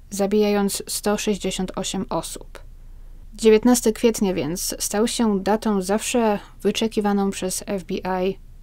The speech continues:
z niepokojem. I tak się właśnie zdarzyło, że agent Fuselier, który brał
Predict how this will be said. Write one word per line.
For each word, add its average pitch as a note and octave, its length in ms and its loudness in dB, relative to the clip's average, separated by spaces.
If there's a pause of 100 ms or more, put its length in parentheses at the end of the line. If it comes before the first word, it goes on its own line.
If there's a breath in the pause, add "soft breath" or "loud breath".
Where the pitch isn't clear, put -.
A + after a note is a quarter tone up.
(160)
z G3 140 -4
niepokojem. F#3+ 760 -4 (920)
I A#3+ 60 0
tak A#3+ 180 -2
się A#3 180 0
właśnie G#3 320 2
zdarzyło, G3+ 460 2
że G3 180 0
agent G3 440 -2
Fuselier, G3+ 720 -2
który - 340 -6
brał E3+ 460 -2